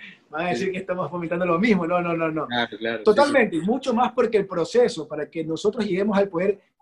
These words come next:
Speaker 1: nos ha tomado ocho años. Aquí hay gente comprometida con el, las, el, la vocación de servicio, que es lo que otros partidos, si te das cuenta, cogen tres amigos, un partido, salen tres meses antes de las elecciones y quieren llegar al poder.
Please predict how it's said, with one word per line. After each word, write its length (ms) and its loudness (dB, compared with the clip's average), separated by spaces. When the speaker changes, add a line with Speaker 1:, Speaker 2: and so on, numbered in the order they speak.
Speaker 1:
nos 240 0
ha 140 4
tomado 580 2
ocho 380 2
años. 480 -2
Aquí 200 0
hay 60 4
gente 200 0
comprometida 800 0
con 200 -2
el, 220 -4
las, 240 -4
el, 460 0
la 120 4
vocación 440 0
de 100 6
servicio, 760 0
que 80 6
es 60 8
lo 120 10
que 80 0
otros 200 0
partidos, 440 2
si 100 -12
te 80 -8
das 200 -2
cuenta, 480 4
cogen 360 4
tres 160 2
amigos, 540 2
un 140 -2
partido, 680 2
salen 500 2
tres 220 0
meses 220 -6
antes 140 -6
de 80 -4
las 80 -4
elecciones 540 -2
y 100 -14
quieren 240 -2
llegar 180 0
al 100 -4
poder. 360 -4